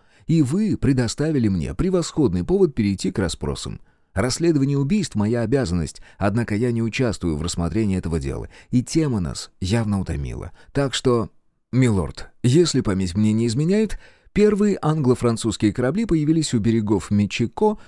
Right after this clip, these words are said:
в тысяча пятьсот шестьдесят девятом году, и члены этой экспедиции стали первыми европейцами, которых увидели ваши предки. Что послужило причиной их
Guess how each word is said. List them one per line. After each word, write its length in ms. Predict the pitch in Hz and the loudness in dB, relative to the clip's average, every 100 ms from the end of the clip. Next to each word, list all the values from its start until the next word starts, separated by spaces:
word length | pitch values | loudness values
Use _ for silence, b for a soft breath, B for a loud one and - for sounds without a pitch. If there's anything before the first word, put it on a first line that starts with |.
| B | B
в 120 | - - | -16 -4
тысяча 440 | 226 - 175 156 | -2 -2 -2 -2
пятьсот 420 | - 135 - 170 | 0 -2 0 -4
шестьдесят 540 | - 123 98 104 139 107 | -2 -2 0 0 -2 0
девятом 360 | 87 80 71 | -2 -2 -4
году, 360 | 57 73 69 - b b | -8 -10 -12 -14 b b
и 120 | - 123 | -2 0
члены 320 | - 95 67 | 2 0 -2
этой 200 | 62 82 | -4 -6
экспедиции 560 | - 85 78 127 - | -4 -4 -2 -4 -2
стали 260 | 92 80 69 | -4 -2 -4
первыми 460 | - 101 127 143 143 | -2 -2 -2 -4 -2
европейцами, 800 | 151 156 165 190 - - 50 b b - | 0 0 0 0 -2 -6 -10 b b -6
которых 540 | 104 - 110 165 - | -4 -2 0 0 0
увидели 380 | 117 85 82 101 | 0 0 0 -2
ваши 300 | 69 - 82 | -2 -4 -2
предки. 480 | 87 - - - - _ _ | -2 -4 -10 -16 -18 _ _
Что 200 | - 240 | -4 -2
послужило 480 | 233 233 233 214 123 | -2 -2 2 4 4
причиной 440 | 123 123 202 165 | 2 -2 0 0
их 140 | 160 | 0